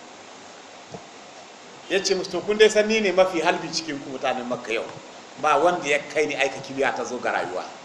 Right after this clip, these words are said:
Ya ce, "Yau garin Makka babu wanda ya kai ni halbi.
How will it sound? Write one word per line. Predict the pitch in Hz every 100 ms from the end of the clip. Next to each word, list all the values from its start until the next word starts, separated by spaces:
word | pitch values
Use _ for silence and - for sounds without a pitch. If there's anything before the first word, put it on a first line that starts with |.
| - - - - - - - - - - - - - - -
Ya | 151
ce, | 147
"Yau | 165 180
garin | 156 156 160
Makka | 165 160
babu | 143 156 170 151 165
wanda | 175 147
ya |
kai | - 147 135
ni |
halbi. | 117 123 113